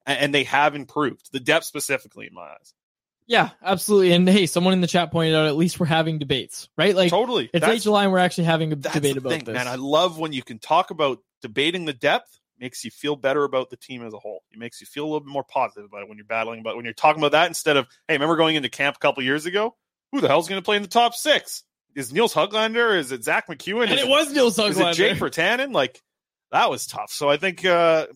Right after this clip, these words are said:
Speaker 1: now you're seeing it, like, yeah, there, there's some debates that can be had, and they're positive ones because they've done a better job of imc-, like,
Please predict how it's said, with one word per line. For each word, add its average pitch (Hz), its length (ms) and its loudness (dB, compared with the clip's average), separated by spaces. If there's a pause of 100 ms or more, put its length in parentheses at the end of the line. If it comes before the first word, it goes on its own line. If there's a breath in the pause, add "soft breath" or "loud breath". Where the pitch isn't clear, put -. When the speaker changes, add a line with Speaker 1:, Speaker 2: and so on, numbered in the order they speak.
(140)
Speaker 1:
now 147 160 -6
you're 151 160 -4
seeing 131 320 -10
it, 123 140 -10
like, 113 180 -8 (140)
yeah, 165 160 -6
there, 185 180 -16
there's 131 180 -12
some 131 120 -16
debates 123 340 -8
that 139 120 -14
can 131 100 -18
be 123 80 -8
had, 113 200 -2
and 151 80 -10
they're 131 100 -6
positive 135 500 -8
ones 92 180 -20
because 123 320 -12
they've 127 180 -4
done 123 200 -6
a 127 60 -6
better 117 360 -6
job 113 300 -8
of 123 100 -12
imc-, 123 120 -16 (300)
like, 113 180 -12